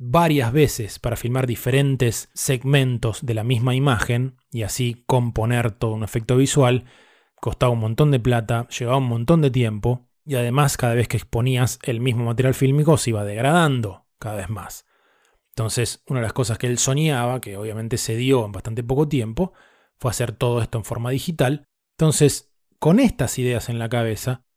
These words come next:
es que Lucas pide que su gente arme un grupo dedicado a investigar técnicas que permitan usar computadoras en la realización cinematográfica.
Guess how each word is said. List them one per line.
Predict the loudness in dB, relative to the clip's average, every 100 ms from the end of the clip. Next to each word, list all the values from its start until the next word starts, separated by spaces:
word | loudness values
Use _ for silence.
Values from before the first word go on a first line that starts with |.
| _
es | -4
que | 2
Lucas | 4 4 4 2 0 -6 -2
pide | 0 0 -2 -4
que | -8 -6 -6 -8
su | -8 -4
gente | -2 -2 -2 0
arme | 0 -2 -2
un | -2 2
grupo | 2 2 2 2
dedicado | 0 -4 -4 -2 -2
a |
investigar | -2 -4 -2 -2 -2
técnicas | -4 -2 -4 -2 -2
que | -2 -4
permitan | -4 -4 -2 -2
usar | 0 0 0 -4 _ _ _ -6
computadoras | 0 2 4 4 2 -2 -14 -18 _ _ _ _
en | -4 -4
la |
realización | -2 -4 -4 -2 -2
cinematográfica. | -2 -4 -6 -8 -10 -16 -18 -20